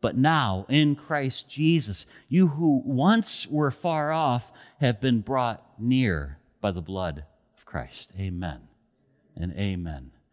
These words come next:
God has marked us. He has marked us,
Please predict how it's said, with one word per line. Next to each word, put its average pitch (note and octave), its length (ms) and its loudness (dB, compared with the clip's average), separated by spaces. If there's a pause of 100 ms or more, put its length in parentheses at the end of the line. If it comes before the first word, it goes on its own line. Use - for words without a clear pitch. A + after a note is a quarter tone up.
(340)
God D3 280 6
has B2 320 0
marked C3+ 760 4
us. - 720 0 (600)
He B2 160 4
has A2 240 0
marked B2 560 0
us, - 640 -2